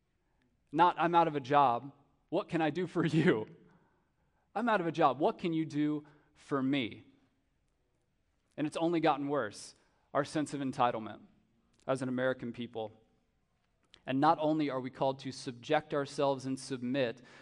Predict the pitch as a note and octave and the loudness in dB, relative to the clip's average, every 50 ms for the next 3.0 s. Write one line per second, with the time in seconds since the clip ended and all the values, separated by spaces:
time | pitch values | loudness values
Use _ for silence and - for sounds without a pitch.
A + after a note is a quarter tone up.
0 | - - _ - B2 - D3 C3 - C#3 C3 D3+ D#3+ E3 D#3 - C#3+ C#3 C3+ B2+ | -20 -16 _ -12 -8 -6 -6 -6 -6 -6 -2 0 2 0 0 0 -2 -2 -2 -2
1 | C3+ C3+ A#2+ - - - - - - E3+ E3 D3 - - D#3 C3 A2+ G#2+ A2+ G#2 | -4 -8 -10 -10 -12 -12 -8 -4 -2 0 0 -2 -4 -6 -6 -6 -6 -8 -10 -14
2 | - - - _ _ _ _ _ _ - - B2 A#2 A#2+ A2 G#2 A2 - - - | -18 -20 -20 _ _ _ _ _ _ -12 -10 -6 -4 -4 -4 -4 -6 -10 -14 -14